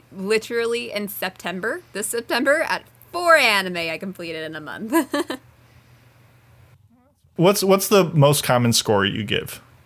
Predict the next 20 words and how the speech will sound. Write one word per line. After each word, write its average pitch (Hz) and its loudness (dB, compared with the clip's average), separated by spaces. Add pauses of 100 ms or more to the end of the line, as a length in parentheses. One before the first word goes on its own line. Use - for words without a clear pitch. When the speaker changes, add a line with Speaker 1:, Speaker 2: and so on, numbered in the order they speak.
(200)
Speaker 1:
The 214 -6
most 233 -2 (100)
Speaker 2:
That'll 139 6
be 147 4
the - -
Speaker 1:
common 131 4
Speaker 2:
last 117 4
thing. 117 0
Speaker 1:
score, 196 -12 (120)
uh, - -14 (1200)
let's - -20
see, - -16
where, - -16
where 185 -10
can 185 -18
I - -16
find - -18
information - -20
like - -20
that? - -20